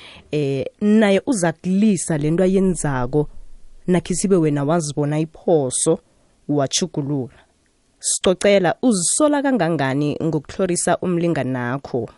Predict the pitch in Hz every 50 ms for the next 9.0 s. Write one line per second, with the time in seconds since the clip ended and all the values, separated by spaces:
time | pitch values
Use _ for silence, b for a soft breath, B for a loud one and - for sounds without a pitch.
0 | b b b 143 143 156 190 254 - - - 233 - - - 165 160 151 165 170
1 | 175 180 175 156 135 135 135 143 151 160 160 147 165 160 - - - 170 - -
2 | 156 165 151 131 - 143 127 147 151 139 135 123 - - 151 - - - - 147
3 | 127 143 - - - 156 - B B B B B B B B B 226 240 226 220
4 | 190 185 190 190 170 175 175 160 151 151 156 165 160 160 160 160 165 156 147 151
5 | 147 143 - 190 185 139 135 151 147 156 170 180 - - 180 165 - - - 247
6 | 226 - - 220 175 - - 202 - - 208 185 147 160 135 151 165 175 165 127
7 | 127 - - 160 160 156 - - 151 147 - 180 156 143 135 - - 175 180 185
8 | - - 160 135 135 170 180 - - 196 170 - - - - 370 - - -